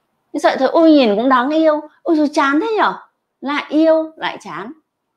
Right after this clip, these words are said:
Bao giờ cũng thế. Kể cả trong mối quan hệ vợ chồng. Ui, hạnh phúc thế. Bắt đầu đi nhô lên.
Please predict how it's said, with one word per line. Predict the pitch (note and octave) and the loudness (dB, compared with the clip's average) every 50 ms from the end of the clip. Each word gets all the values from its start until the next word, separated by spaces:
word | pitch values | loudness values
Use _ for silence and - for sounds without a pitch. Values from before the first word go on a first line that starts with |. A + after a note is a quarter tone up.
| _ - | _ -8
Bao | B3+ D#4 E4 E4 D#4+ D4+ | -6 -4 -2 -2 -2 -2
giờ | C4+ A#3 F#3+ E3+ - | 0 0 -2 -2 -4
cũng | E3+ F#3+ G#3+ | -8 -10 -10
thế. | A#3 G3 E3 E3+ G3+ - _ _ _ _ _ _ _ _ _ _ _ | -8 -6 -6 -6 -8 -10 _ _ _ _ _ _ _ _ _ _ _
Kể | - D#4 C#4+ B3+ A#3 A3 | 0 0 2 2 2 2
cả | B3+ B3+ F#3 F#3+ - | 0 0 -2 -2 -4
trong | - D4+ D#4 D4+ C#4 | -4 -2 -2 0 0
mối | A#3+ A#3+ B3+ B3+ - | 0 0 0 0 -2
quan | - E4+ E4 D#4+ | -2 0 0 0
hệ | E4 D#4 A#3+ - | 0 0 -2 -4
vợ | G3 G3 F#3+ B2+ F#3 | -2 -2 -4 -4 -4
chồng. | - G3+ F#3 E3+ D#3+ D#3+ - _ _ _ _ _ _ _ _ _ | -4 -4 -6 -6 -6 -10 -16 _ _ _ _ _ _ _ _ _
Ui, | - D#4 E4 D#4+ | -4 -4 -4 -4
hạnh | D#4 E4 D#4 C#4 - B3 - | -4 -6 -6 -6 -8 -8 -4
phúc | E4+ F4 F4 F4 - | -4 -4 -4 -4 -6
thế. | D#4+ D#4+ E4 E4 E4+ E4+ E4+ F4 F4 F4 F4 F4+ F#4 F4+ F4+ _ _ _ _ _ _ _ _ _ _ - | -6 -4 -4 -2 -2 -2 -2 -2 -2 -4 -4 -6 -8 -10 -14 _ _ _ _ _ _ _ _ _ _ -8
Bắt | B3 | -6
đầu | B3+ A3+ G3+ | -4 -4 -2
đi | G#3+ A3 A3 G#3+ | -2 -2 -2 -2
nhô | A3+ A3 G#3+ G#3+ | -2 0 0 0
lên. | G#3+ G#3+ G#3 G3+ | 0 0 -2 -4